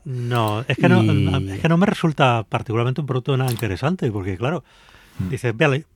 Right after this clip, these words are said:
Speaker 1: pues tienes aquí, pues, todos los canales estos típicos de cable y tal", que si te interesa eso, pues mira, para eso te apuntas a Movistar o la que sea,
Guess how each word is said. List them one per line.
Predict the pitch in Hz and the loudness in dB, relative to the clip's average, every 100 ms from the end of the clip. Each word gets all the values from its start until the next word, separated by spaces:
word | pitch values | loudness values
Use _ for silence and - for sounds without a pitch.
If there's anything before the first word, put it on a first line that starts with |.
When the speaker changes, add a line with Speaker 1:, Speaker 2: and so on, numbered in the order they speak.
| - | -6
Speaker 1:
pues | 117 101 | -4 -2
tienes | 135 143 | 0 2
aquí, | 147 156 190 | 2 2 2
pues, | 175 123 | 2 0
todos | 131 139 | 2 2
los | 135 127 127 120 117 | 4 4 4 2 0
canales | - 120 135 127 | -2 0 2 0
estos | 139 127 | -2 -4
típicos | - 139 131 135 120 | -6 -6 -2 -2 -2
de | 120 117 | -2 -2
cable | 151 165 170 | -2 -2 -2
y | |
tal", | 123 110 - - - _ _ _ _ | 0 0 -2 -14 -20 _ _ _ _
que | - 110 104 104 98 | -2 0 2 0 0
si | 139 | -2
te | 123 | 0
interesa | 104 110 101 104 104 | 0 -2 -4 -2 -2
eso, | 127 | -2
pues | 127 98 | -2 -2
mira, | 113 | -2
para | 92 92 | -4 -8
eso | 98 127 | -8 -6
te | 113 | -4
apuntas | 107 113 101 | -4 -4 -2
a | 104 | -2
Movistar | 98 92 87 110 120 | -2 -4 -6 -4 0
o | 120 113 113 | 2 2 0
la | 110 | -2
que | 107 | -4
sea, | - 127 151 | 0 2 2